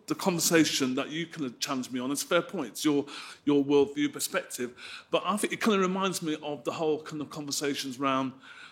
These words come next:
um, the, the, why the Enlightenment period was really important to Britain, during eight, in the, and Britain and Europe during the eighteenth century. Philosophy, science, the, the, all that kind of stuff. While at the same time, slavery was still happening.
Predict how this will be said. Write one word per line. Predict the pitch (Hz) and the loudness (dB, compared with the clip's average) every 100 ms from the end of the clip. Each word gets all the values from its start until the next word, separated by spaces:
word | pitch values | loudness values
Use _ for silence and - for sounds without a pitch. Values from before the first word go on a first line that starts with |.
| - - | -16 -2
um, | 135 135 131 127 - _ | 2 4 2 -4 -10 _
the, | 143 139 - | -8 -8 -4
the, | 139 135 - | -6 -6 -6
why | 156 151 | 0 2
the | 147 | 4
Enlightenment | 147 156 143 117 - | 4 4 2 -8 -8
period | 143 127 | -4 -4
was | 127 | -2
really | 131 | -4
important | - - 127 107 | -4 -6 -8 -8
to | - | -14
Britain, | - 151 113 107 _ - _ - | -8 -8 -6 -14 _ -20 _ -6
during | 131 | -4
eight, | 127 131 - | -4 -6 -8
in | 156 135 | -4 0
the, | 135 123 | 0 -2
and | 127 | 4
Britain | 196 139 135 | 6 6 2
and | 139 135 | 0 6
Europe | 156 110 - | 6 6 -2
during | 139 | -6
the | 131 | -4
eighteenth | 135 131 - | -6 -4 -4
century. | 156 151 - 107 101 - - - | -4 -6 -6 -8 -10 -18 -20 -18
Philosophy, | - 160 - 147 - 139 135 131 - - | -4 0 0 0 2 2 2 -2 -18 -6
science, | - 160 143 139 131 131 - - - - - - | 0 4 4 4 2 0 -2 -4 -8 -20 -20 -16
the, | 107 | -10
the, | 143 139 | 0 2
all | 151 | 2
that | 147 - | 0 0
kind | 147 | -2
of | 123 | -2
stuff. | 120 113 - - - 151 | -4 -8 -12 -20 -18 2
While | 151 147 | 2 6
at | 175 | 2
the | - | 4
same | - 165 160 | 2 2 0
time, | - 131 127 139 123 - | -4 -2 -4 -6 -10 -10
slavery | - 180 165 156 | 2 6 6 6
was | |
still | 156 165 | 0 -2
happening. | 220 - 123 101 | -4 -4 -8 -8